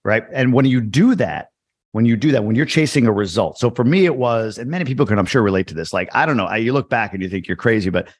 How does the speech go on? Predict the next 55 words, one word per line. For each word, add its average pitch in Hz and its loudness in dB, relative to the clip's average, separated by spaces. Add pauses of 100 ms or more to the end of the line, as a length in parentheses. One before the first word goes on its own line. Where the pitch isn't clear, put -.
(100)
twenty-one, 156 2
it's 113 -4
like, 113 -2
I, 104 -4
I 107 -4
gotta, 95 -4 (140)
I 113 -4
gotta 117 -2
get 82 -10
shit - -6
figured 85 0
out 101 2
here. 78 -8
I 98 -4
gotta 95 -4
get 87 -12
the 80 -16
job, 120 0 (360)
get 104 -2
married, 208 2 (380)
right? 135 -2
Buy 113 0
the 101 -2
house. 185 -2
I - -6
gotta, 147 -2
all 202 0
this 247 0
stuff's 185 -4
gotta 117 -4
happen. 131 -6
Like, 95 -8
I 135 -4
gotta, 143 -2
I 120 -4
gotta 165 -2
make 127 -2
momentum 123 0
in 107 -2
my 107 -2
<laughs> 117 -8
life - -4
at, 151 0
like, 147 0
twenty-one, 156 0
twenty-two. 151 -2
Now, 107 -6
as 135 -4
a 113 -2
forty-four-year-old 156 0
guy 131 0
looking 123 -4
back, 127 -6
it's - -12
like, 107 0